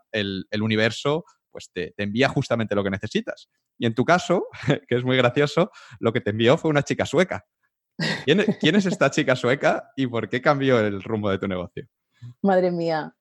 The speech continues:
Speaker 2: Una, una becaria, una, eh, ahí en el coworking, eh, tenía una, una compañera que, que es, eh, alemana que hacía, pues, joyas y así, y, bueno, compartíamos muchas, muchas situaciones y ella veía cómo iba yo de,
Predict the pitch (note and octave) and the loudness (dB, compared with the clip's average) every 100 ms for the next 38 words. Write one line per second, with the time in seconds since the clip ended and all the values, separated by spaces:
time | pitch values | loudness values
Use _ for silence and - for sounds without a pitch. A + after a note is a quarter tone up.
0 | _ A#3 A3+ A#3+ A3+ G#3 G3+ - A#3 A#3 | _ 0 2 4 4 4 2 2 2 2
1 | G#3 F3+ F3+ F3+ G#3 F4 A3 G#3+ G#3 F#3+ | 2 2 2 2 0 0 2 4 2 2
2 | G3+ F#3 A3+ B3 B3 B3+ B3+ B3 - - | 2 4 4 2 2 0 4 0 2 0
3 | E3+ F#3 F3+ F#3 G3+ G3 F#3+ G3 G3 F#3+ | 0 2 0 2 2 0 0 0 0 0
4 | G3 A#3+ A3+ B3 B3 F3+ E3+ E3 D#3+ D#3 | 0 2 2 0 2 4 4 4 2 0
5 | D3 E3+ D#3 - - C#3 - _ - D3+ | 0 0 0 -4 0 0 -2 _ -4 -2
6 | E3+ F#3+ A3 B3+ F3 D#3 - D#3+ D#3+ D#3+ | 0 0 0 2 2 2 2 0 0 -2
7 | D3 - A3 B3 A3+ G3+ F#3+ - B3 F#4+ | -8 -2 2 4 4 2 0 2 0 0
8 | - _ _ G3+ G3 E3 F3+ F3+ E3+ D#3+ | -4 _ _ 2 4 4 4 4 4 2
9 | E3+ D#3+ E3 - C#3 - D#3+ C#3+ - A2+ | 0 -2 -2 2 2 0 -4 -6 -2 -4
10 | - C#3+ B2+ G3+ G#3 G#3 A3 - F3+ D#3 | -2 -2 0 4 4 4 0 0 0 4
11 | D3 E3+ F3+ E3 D#3 D3 D#3 D3 C3+ C3+ | 4 4 2 2 4 4 2 2 2 2
12 | C3+ C3+ C#3 D3+ C#3 B2+ G2+ | 2 2 0 2 0 -2 -8